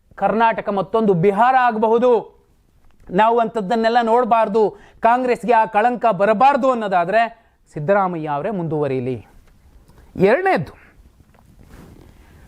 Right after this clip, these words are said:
ಇಪ್ಪತ್ತೈದು ಲಕ್ಷ ಜನರನ್ನ ಸೇರಿಸಿ ಮತ್ತೊಂದು ಸಿದ್ದರಾಮೋತ್ಸವವನ್ನ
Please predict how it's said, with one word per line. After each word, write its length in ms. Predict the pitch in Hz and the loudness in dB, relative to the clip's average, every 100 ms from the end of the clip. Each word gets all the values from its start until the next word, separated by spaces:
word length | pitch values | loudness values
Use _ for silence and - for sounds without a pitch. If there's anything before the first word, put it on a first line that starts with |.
| - - - - | -20 -20 -20 -2
ಇಪ್ಪತ್ತೈದು 920 | 185 - - 214 208 - 180 170 135 131 | -2 -2 -2 -2 -2 -2 0 0 0 0
ಲಕ್ಷ 540 | 147 190 262 - - 254 | 2 2 0 -2 -2 0
ಜನರನ್ನ 520 | 220 208 190 180 175 | 0 0 0 0 -2
ಸೇರಿಸಿ 560 | - 160 143 - 202 | -2 -2 -2 -2 0
ಮತ್ತೊಂದು 540 | 247 160 147 - 156 196 | 2 0 -2 -2 0 -2
ಸಿದ್ದರಾಮೋತ್ಸವವನ್ನ 1080 | - 143 160 156 147 143 - 147 139 139 | 0 0 2 0 -2 -6 -2 0 0 2